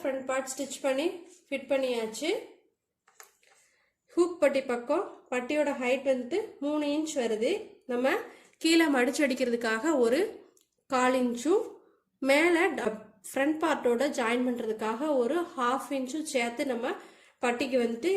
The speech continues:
எக்ஸஸா கிளாத் எடுக்கணும். So, அப்ப மூணு இன்ச்சு ஸ்டிச்சிங் சேர்த்து எடுத்தோம் அப்படின்னா மூன்றரை இன்ச் எடுத்துக்கோங்க. அதே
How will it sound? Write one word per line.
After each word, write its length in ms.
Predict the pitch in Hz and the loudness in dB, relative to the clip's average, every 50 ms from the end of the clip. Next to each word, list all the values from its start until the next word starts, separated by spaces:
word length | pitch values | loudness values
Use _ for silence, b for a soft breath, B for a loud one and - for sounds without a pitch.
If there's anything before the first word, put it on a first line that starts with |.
| 311 214 | 2 0
எக்ஸஸா 360 | 202 - - 277 254 285 285 285 285 | -2 -2 -2 -2 -2 -2 -4 -4 -2
கிளாத் 320 | 254 226 226 226 - 220 | -2 -2 -2 0 0 -2
எடுக்கணும். 420 | 196 196 196 208 202 226 294 415 - - B B B B B B B B - | -2 -2 -2 0 0 2 2 2 0 -2 B B B B B B B B 2
So, 120 | 294 285 294 | 2 4 4
அப்ப 240 | 277 277 285 277 349 440 440 311 277 | 2 2 0 0 0 0 0 0 0
மூணு 200 | 285 302 302 311 294 285 | 2 4 4 4 4 2
இன்ச்சு 280 | 285 269 - 294 339 427 466 480 - - - | 2 0 0 0 0 0 0 0 -4 -10 -10
ஸ்டிச்சிங் 520 | - - 320 311 - - - 349 349 339 - - 294 | -8 -6 -6 -6 -4 2 4 6 6 6 4 2 0
சேர்த்து 280 | 277 294 294 - 302 277 | 0 0 0 0 0 0
எடுத்தோம் 280 | 233 240 - 262 240 226 | 0 0 -2 -2 -2 -2
அப்படின்னா 300 | 220 226 220 226 294 370 381 294 | -2 -2 -2 -2 0 0 0 2
மூன்றரை 340 | 277 285 294 285 285 277 269 269 | 2 2 2 2 2 2 2 2
இன்ச் 180 | 285 285 - 285 226 | 0 -2 0 -2 -2
எடுத்துக்கோங்க. 500 | 220 220 - - 226 208 202 208 196 226 320 427 - - 226 | -2 -2 -6 -4 -4 -4 -4 -2 -4 -4 -4 -6 -6 -8 -8
அதே 160 | 226 247 262 | -4 -2 0